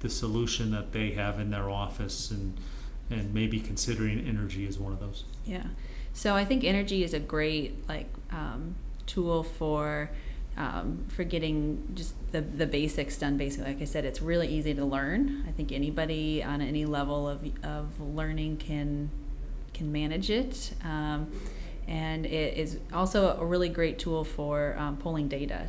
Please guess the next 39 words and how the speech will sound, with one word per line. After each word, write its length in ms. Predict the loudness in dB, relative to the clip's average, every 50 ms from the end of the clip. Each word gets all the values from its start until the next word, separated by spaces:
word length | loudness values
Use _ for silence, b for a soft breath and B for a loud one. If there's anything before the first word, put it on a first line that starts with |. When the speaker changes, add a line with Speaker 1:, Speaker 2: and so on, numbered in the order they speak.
| -4 -4
Speaker 2:
too. 220 | -4 -2 -2 -2
I 100 | -2 -2
think 200 | -2 -2 -4 -4
that 100 | -2 -4
it 80 | -2 -2
works 260 | -2 -2 -2 -2 -2
well 280 | -2 0 0 0 0
with 100 | 0 -2
some 220 | -2 -2 -2 -2 -2
of 100 | -2 -2
the, 300 | -2 -2 -2 0 -2 -2 B B B B B B -2
um, 280 | -2 0 0 0 0 0
other 360 | 0 2 2 4 4 2 2 0 -4 -6 -6 -6 -4 -2
things 200 | 0 0 0 2
that 80 | 2
are 80 | 0 0
available 400 | 0 0 0 0 0 0 -2 -2
from 240 | -2 -2 -2 -2 -2
Greenway, 320 | -2 -2 0 0 0 0
like, 320 | 0 0 -2 -2 -4 -4 -4 -2
um, 400 | -2 0 0 0 -2 -4 -4 -6 -6 -6 -6
P 220 | -2 0 2 2 2
A 40 |
dashboards, 1000 | 2 2 0 0 0 -2 -2 -2 0 0 0 0 0 -2 -4 -4 -4 -6 -6 -6 B B B B B B B B
um, 300 | -2 0 0 0 0 0
and 120 | 0 0 0
things 220 | 0 -2 0 -2
like 120 | -2 -2 -2
that 120 | -2 -2
to 80 | 0 0
be 60 | 0
able 120 | 2 0 0
to 60 | -2
pull 300 | -2 -2 0 0 0 0
data 320 | 0 0 0 2 0 -2
from 260 | -2 -2 -2 -2 -2
your 80 | -2 -2
patient 420 | -2 -2 -2 -2 -2 -2 -2 -4
population. 880 | -2 -4 -4 -2 -2 -2 -2 -2 -2 -2 -2 -2 0 0 0 0 -2